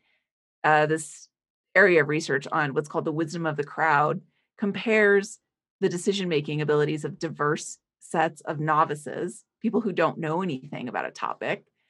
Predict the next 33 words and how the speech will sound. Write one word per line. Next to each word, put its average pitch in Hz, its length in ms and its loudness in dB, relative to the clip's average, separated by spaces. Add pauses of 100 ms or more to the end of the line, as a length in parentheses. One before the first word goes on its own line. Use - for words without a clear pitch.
(260)
Um, 160 200 2
for 160 80 0
example, 151 300 -2
in 156 60 -6
one 143 100 -4
study, 143 200 -4
it - 60 -2
was 143 120 -6
w-, 143 320 -12
world 190 420 4
events. - 420 -6 (140)
So - 140 -6
let's 160 160 -2
bring 180 280 0
together 147 280 -2
a - 20 -2
bunch 214 160 0
of 233 80 -8
people 190 260 -2
who 175 120 -8
don't 165 200 0
know, 151 200 -2 (420)
who 180 100 -4
don't 254 220 6
have 202 300 2
P 220 200 2
H 196 200 -2
Ds, 147 360 -2
if 151 80 -12
you 165 80 -10
can 165 120 -8
believe 139 240 -4
it, 151 180 -6